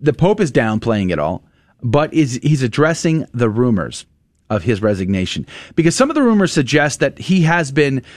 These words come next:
contemplating retirement now for quite a long time. And some of the rumors suggest that he intends to sort of rewrite the rules on a pope and how long they can serve,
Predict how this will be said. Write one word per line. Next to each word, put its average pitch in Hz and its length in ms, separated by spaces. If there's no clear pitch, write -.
contemplating 165 920
retirement 156 560
now 127 160
for 127 160
quite 180 220
a 147 160
long 123 260
time. 139 380
And 196 560
some 185 180
of - 20
the 156 60
rumors 147 320
suggest 135 540
that 143 100
he 185 180
intends 202 580
to 139 340
sort 180 200
of 117 200
rewrite 233 400
the 220 80
rules 190 560
on 143 280
a 139 120
pope 175 480
and 120 120
how 170 160
long 170 260
they 123 120
can 110 180
serve, 143 640